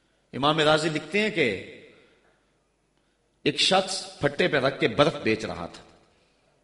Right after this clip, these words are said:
اور ایک بزرگ کہتے ہیں کہ مجھے ان الانسان لفی خسر کا ترجمہ سمجھ میں نہیں آتا۔ جب اللہ کرم نوازی فرمانے لگے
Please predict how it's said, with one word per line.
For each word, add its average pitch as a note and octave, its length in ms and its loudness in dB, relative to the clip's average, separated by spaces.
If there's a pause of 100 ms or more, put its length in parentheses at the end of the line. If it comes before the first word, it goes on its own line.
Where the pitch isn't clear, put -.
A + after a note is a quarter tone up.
(160)
اور B2+ 120 -2
ایک B2+ 180 2
بزرگ C3+ 280 4
کہتے E3+ 340 4
ہیں F3+ 80 2
کہ D3+ 400 2 (540)
مجھے D#3+ 200 2
ان F3+ 160 2
الانسان F3+ 500 2
لفی E3 320 0
خسر - 460 -2
کا E3+ 80 2
ترجمہ E3+ 380 -2
سمجھ D3+ 320 -2
میں C3 100 -4
نہیں A#2+ 140 -6
آتا۔ F2 220 -14 (1800)
جب D#3+ 220 2 (160)
اللہ E3 180 -2
کرم F3 320 -2
نوازی D3 440 0
فرمانے C3+ 380 -4
لگے G#2+ 240 -4